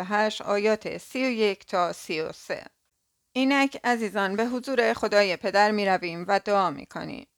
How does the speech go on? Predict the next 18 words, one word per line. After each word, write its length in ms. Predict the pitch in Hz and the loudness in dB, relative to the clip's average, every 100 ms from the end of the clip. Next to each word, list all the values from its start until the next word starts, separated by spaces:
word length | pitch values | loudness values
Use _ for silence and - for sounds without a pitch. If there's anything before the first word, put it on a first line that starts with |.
| _ - | _ 0
ای 240 | 240 226 | 2 2
پادشاه 680 | 220 277 247 202 - 175 190 | 0 4 4 4 -2 -4 -2
آسمانی، 680 | 170 185 - 175 170 165 - _ _ - | -4 -6 -10 -8 -8 -10 -14 _ _ -6
نام 360 | 202 226 233 226 | 4 6 6 2
تو 320 | - 214 196 | -2 -4 -4
پربرکت 680 | - 202 - 165 165 180 - | -4 -8 -4 -4 -4 -12 -16
است. 400 | - - - - _ - | -20 -20 -20 -20 _ -2
نام 320 | 226 240 220 | 4 4 4
خود 300 | - 196 - | -2 -4 0
را 140 | 190 | 0
بر 200 | 185 196 | 2 0
ما 200 | 190 196 | 0 -2
بخوان 460 | 190 190 - 175 160 | -2 -6 -4 -6 -6
تا 180 | - 202 | -2 0
مبارک 640 | 202 185 190 185 170 - - | 0 0 0 2 0 -2 -2
و 120 | 196 | -2
سعادتمند 800 | - 196 160 160 160 - 170 143 | 4 4 4 2 -6 -6 -8 -6
شویم 440 | - 165 131 - | -6 -6 -8 -14